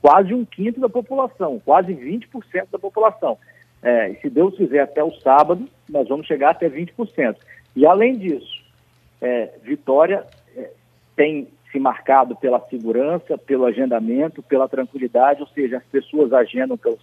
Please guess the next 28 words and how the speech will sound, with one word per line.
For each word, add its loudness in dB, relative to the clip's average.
site, 0
são -6
atendidas -4
nas -4
unidades 0
de -6
saúde, 0
em -4
um 0
ambiente 0
climatizado, 2
com -2
dignidade, 2
são -2
bem 0
recebidas -2
e, 0
graças 4
a 2
Deus, -4
não -6
tivemos -4
nenhum -2
incidente -4
ainda 0
durante 0
a 0
vacinação. -2